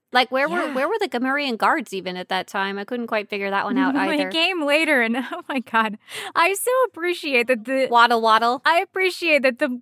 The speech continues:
Speaker 2: Gamorrean guards are clearly two dudes painted green <laughs> wearing a,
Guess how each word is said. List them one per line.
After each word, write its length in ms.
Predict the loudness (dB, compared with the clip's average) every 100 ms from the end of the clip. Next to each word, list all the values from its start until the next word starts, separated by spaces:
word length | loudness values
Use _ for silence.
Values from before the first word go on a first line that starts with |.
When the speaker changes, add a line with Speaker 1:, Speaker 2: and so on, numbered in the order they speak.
| -2
Speaker 2:
Gamorrean 560 | 0 4 4 4 2 2
guards 480 | 4 4 2 -2 0
are 160 | 0 0
clearly 500 | -2 -4 -4 -4 -6
two 320 | -4 -2 0
dudes 500 | 2 2 0 -4 -10
painted 400 | -6 -4 -2 -4
green 540 | 0 0 2 2 0 0 -6 -18
<laughs> 120 | _
wearing 720 | -6 -2 0 2 4 2 2
a, 120 | 2